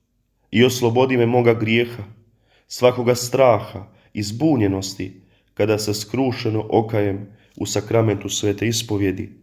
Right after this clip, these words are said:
da te mogu ljubiti čistim i svetim srcem. Majko Marijo, kao što si nosila svoga dragog sina u svojoj bezgrešnoj utrobi,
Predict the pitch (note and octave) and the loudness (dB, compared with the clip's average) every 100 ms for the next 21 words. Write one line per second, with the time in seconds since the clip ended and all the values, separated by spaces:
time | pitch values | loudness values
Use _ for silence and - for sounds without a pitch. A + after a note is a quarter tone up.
0 | _ _ _ _ _ G#2+ A2+ A#2+ D3 C#3 | _ _ _ _ _ 2 4 4 4 4
1 | C3 D3 C#3 C3+ A2+ - C#3+ - - A2+ | 4 4 4 0 -4 -2 -2 -2 -6 -4
2 | A2 A2 A#2 A2+ G2 F#2 - - - _ | -4 -2 -2 -2 -6 -8 -10 -14 -18 _
3 | _ _ _ _ _ _ _ _ _ _ | _ _ _ _ _ _ _ _ _ _
4 | _ _ _ _ _ _ _ _ G2 A2 | _ _ _ _ _ _ _ _ 4 6
5 | A2+ A2+ A2 A2+ A#2 G#2 - - _ _ | 6 2 2 4 4 0 -6 -16 _ _
6 | _ _ _ _ _ _ _ - C3 C3+ | _ _ _ _ _ _ _ 6 6 6
7 | C#3 - C#3 D#3+ C#3+ B2 - C3 B2+ A#2 | 0 0 2 2 2 0 0 2 2 4
8 | C3 B2 A2 - C#3 C3+ G#2+ - - - | 2 2 -2 0 2 2 0 -4 -14 -20
9 | - - - C#3+ C3 G#2 D#3 A2 G#2 G2+ | -10 -4 4 6 6 4 2 2 -2 -2
10 | A2 A2+ G2 A#2+ A2+ G2+ - | 0 -2 0 -2 -2 -4 -8